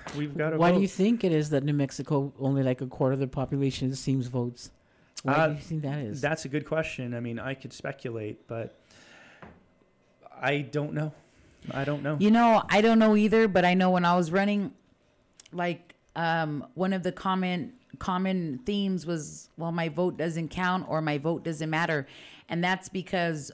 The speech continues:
Speaker 3: often when we look at the ballot, there's just the one person. So it's bad voter behavior for one. I mean, it could be a thousand things. We don't know, but, I mean, it's happening and it's real. So all Hispanics, all Spanish,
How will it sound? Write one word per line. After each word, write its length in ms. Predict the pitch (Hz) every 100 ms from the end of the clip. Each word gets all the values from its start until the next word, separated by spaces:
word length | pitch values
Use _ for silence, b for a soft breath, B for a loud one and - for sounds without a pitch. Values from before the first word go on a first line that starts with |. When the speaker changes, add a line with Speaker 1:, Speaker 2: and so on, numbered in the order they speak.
| _
Speaker 3:
often 640 | 160 170 - 190 180 165 - _
when 240 | 156 180 175
we 100 | 170
look 260 | 175 180
at 120 | -
the 80 | -
ballot, 560 | 127 165 202 170 156 -
there's 240 | 185 170
just 220 | 127 214 -
the 80 |
one 220 | 160 156 139
person. 640 | 190 208 - 147 127 123 B B B B
So 520 | - - 190 185 180 -
it's 260 | 190 185 -
bad 380 | 175 180 175 - -
voter 260 | 185 185 185
behavior 500 | 180 180 175 165 165
for 160 | -
one. 520 | 160 151 160 143 143 151 b b b b _ _ -
I 80 | 175
mean, 160 | 180
it 120 | 180
could 140 | 196 160
be 140 | 180
a 40 | 175
thousand 460 | 185 202 208 185
things. 280 | 160 147 135
We 140 | 165
don't 180 | 175 156
know, 300 | 156 180 160
but, 240 | 135 151 143
I 80 |
mean, 360 | 156 151 143 143
it's 200 | - 165
happening 480 | 175 165 - 160 160
and 100 | 151
it's 180 | 143 -
real. 240 | 175 170 143
So 260 | - 165
all 240 | - 160 185
Hispanics, 880 | 220 - 208 202 196 190 - - - b b b b -
all 200 | 170 196
Spanish, 840 | - 208 190 190 175 170 - -